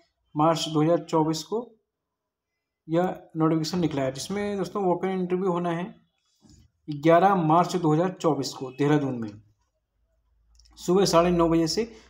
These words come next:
साढ़े दस बजे तक, जिसमें दोस्तों निम्नलिखित पद विशुद्ध अनुबंध के आधार, आधार पर हैं। इनके लिए आवेदन करने के लिए वॉक इन इंटरव्यू में भाग लेने के लिए पात्र उम्मीदवारों से आवेदन आमंत्रित किए गए हैं,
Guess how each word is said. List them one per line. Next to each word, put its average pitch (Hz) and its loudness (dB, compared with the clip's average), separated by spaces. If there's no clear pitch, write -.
साढ़े 156 4
दस 131 0
बजे 135 -4
तक, 151 -4
जिसमें 180 -4
दोस्तों 196 0
निम्नलिखित 185 0
पद 190 6
विशुद्ध 185 0
अनुबंध 190 0
के 196 0
आधार, 165 4
आधार 165 6
पर 190 12
हैं। 190 2
इनके 175 -2
लिए 196 6
आवेदन 175 6
करने 185 0
के 185 0
लिए 196 2
वॉक 180 4
इन 185 2
इंटरव्यू 180 0
में 185 0
भाग 175 6
लेने 175 0
के 190 -10
लिए 196 -2
पात्र 180 6
उम्मीदवारों 170 2
से 190 -4
आवेदन 170 0
आमंत्रित 170 -2
किए 170 2
गए 143 2
हैं, 120 -10